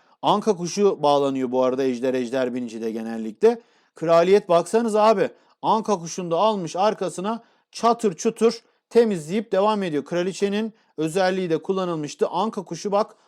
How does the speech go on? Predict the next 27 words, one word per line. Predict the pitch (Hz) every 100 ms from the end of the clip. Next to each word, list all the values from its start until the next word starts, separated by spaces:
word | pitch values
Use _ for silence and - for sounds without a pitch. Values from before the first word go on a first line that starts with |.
| _
orayı | 170 208 180 156
aldı. | 175 208 240
Şu | - 214
an | 220
okçu | 202 - 240
kulesini | 240 175 151 135
tanklıyor. | 135 127 - 135 226 269 _ _ _
Kraliçe | - 156 214 226 185
Tesla'yı | 180 180 196 196
indirdi | 180 180 185 233 247 - _ -
ve | 202
oradan | 196 170 175 202
da | 233 220
üst | 202 -
taraftaki | 180 156 175 160 233
okçu | 196 -
kulesini | - 156 147 240
almış. | 240 190 -
Tebrik | - 170 240
ederiz | 262 254 190 - - _ _ -
Zahit | 131 208 247 -
kardeşimizi. | 170 143 135 - 127 110 110 101 -
Evet, | 240 185 - _ _ _
ana | 143 214 240
klandan | 220 190 180 147 -
aktaracaklarımız | 214 - 208 165 165 160 165 180 240 240 - _
şimdilik | - - 285 165 104 143 208 - -